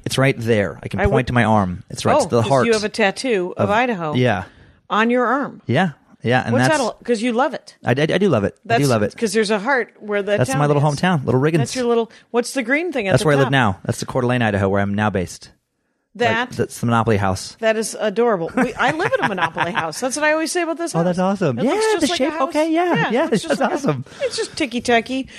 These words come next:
Speaker 2: tract house from nineteen fifty-one.
Speaker 1: But
Speaker 2: Well,
Speaker 1: it's adorable.
Speaker 2: it's
Speaker 1: Yeah.
Speaker 2: adorable.
Speaker 1: Yeah.
Speaker 2: And you can grow old and die in this house 'cause
Speaker 1: That's
Speaker 2: it's
Speaker 1: very
Speaker 2: all one floor.
Speaker 1: Yep, that, it can be a nice death house.
Speaker 2: Somebody asked me, I just got, uh, I'm gonna weed off.
Speaker 1: Okay.
Speaker 2: Uh, I was just in Ireland, and people kept asking me if I wanted to live in Ireland, and I was like,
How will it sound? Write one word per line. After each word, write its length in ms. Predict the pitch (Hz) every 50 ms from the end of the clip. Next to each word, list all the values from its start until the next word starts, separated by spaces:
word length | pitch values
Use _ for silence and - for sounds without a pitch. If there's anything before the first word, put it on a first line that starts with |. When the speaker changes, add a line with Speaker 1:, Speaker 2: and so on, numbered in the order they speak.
| - - - _
Speaker 2:
tract 260 | - 294 262 233 233
house 220 | - 254 240 - -
from 100 | 285 247
nineteen 300 | 226 208 196 202 208 170
fifty-one. 460 | - 214 180 202 196 170 175 175 131
Speaker 1:
But 160 | 151 151 - -
Speaker 2:
Well, 20 | 139 147
Speaker 1:
it's 100 | - 143
adorable. 540 | 139 143 160 214 294 254 135 101 - - - 156
Speaker 2:
it's 100 | 180 127
Speaker 1:
Yeah. 180 | 127 185 262 277
Speaker 2:
adorable. 480 | 311 392 494 508 466 233 175 - - _ _
Speaker 1:
Yeah. 260 | 120 170 247 277 220
Speaker 2:
And 160 | 269 330 359 - _ - - - - _ _
you 120 | - 247 320
can 100 | 320 247
grow 220 | 185 202 202 202
old 200 | 220 247 262 240
and 120 | 269 269
die 220 | 262 277 285 302 285
in 80 | 240
this 180 | 185 170 175 -
house 240 | - 180 165 170 -
'cause 60 | 123
Speaker 1:
That's 180 | 123 143 147 156
Speaker 2:
it's 40 | 147
Speaker 1:
very 180 | 151 160 170 196
Speaker 2:
all 80 | 220 196
one 360 | 175 175 180 208 247 254 269
floor. 460 | - - 269 254 214 180 156 139 127 117
Speaker 1:
Yep, 280 | 113 131 151 - -
that, 120 | - 104 120
it 80 | 123
can 120 | - 127 123
be 100 | 127 127
a 40 | 131
nice 180 | 131 123 131
death 220 | - - - 131 -
house. 340 | - 107 104 - - - - - - - -
Speaker 2:
Somebody 340 | - - 294 277 277 262 233
asked 220 | 226 226 226 - -
me, 160 | 202 185 180
I 120 | 180 175
just 220 | 180 190 202 - -
got, 140 | - - -
uh, 280 | - 175 170 165 156 -
I'm 300 | - 110 165 160 160 170
gonna 160 | 165 175 175
weed 180 | 170 165 165 156
off. 300 | 160 151 151 151 - _ _ - - -
Speaker 1:
Okay. 220 | 127 127 131 147
Speaker 2:
Uh, 220 | 156 208 202 190 175 -
I 280 | 185 196 190 190 190
was 240 | 196 190 190 185 -
just 300 | - 190 185 - - -
in 180 | - 196 180 170
Ireland, 440 | 175 175 175 175 170 170 165 151 -
and 120 | - 160
people 300 | 175 196 185 - 190 190
kept 340 | - - - 254 247 240 -
asking 480 | 233 202 214 220 208 - - 233 185 170
me 260 | 165 156 151 147 -
if 160 | - 165 -
I 80 | 190 175
wanted 240 | 165 165 170 170 165
to 80 | 170
live 160 | 165 170 160 170
in 80 | 165
Ireland, 420 | 160 165 170 170 160 151 151 151 165
and 80 | 160
I 40 | 175
was 120 | 170 156
like, 140 | 180 175 170